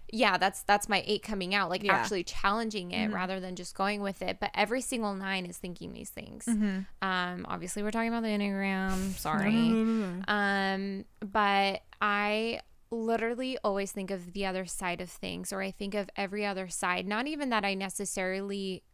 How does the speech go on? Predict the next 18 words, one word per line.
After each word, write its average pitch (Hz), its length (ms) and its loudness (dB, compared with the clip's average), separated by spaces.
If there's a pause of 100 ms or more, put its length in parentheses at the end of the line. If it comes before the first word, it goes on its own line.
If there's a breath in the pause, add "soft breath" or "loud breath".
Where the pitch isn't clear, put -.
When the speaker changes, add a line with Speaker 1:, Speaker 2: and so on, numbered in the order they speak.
Speaker 1:
believe 196 400 4
in 170 200 -2
that, 185 360 0
but 233 120 0
I 226 60 0
have 247 420 -2
to 240 100 2
bring 214 240 2
up - 120 -4
the 196 120 -2
other 180 180 -2
side 175 400 0
because - 280 -6
I 196 100 -2
feel 202 180 -4
like, 208 200 -2
like, - 260 -6 (100)
it's - 220 -10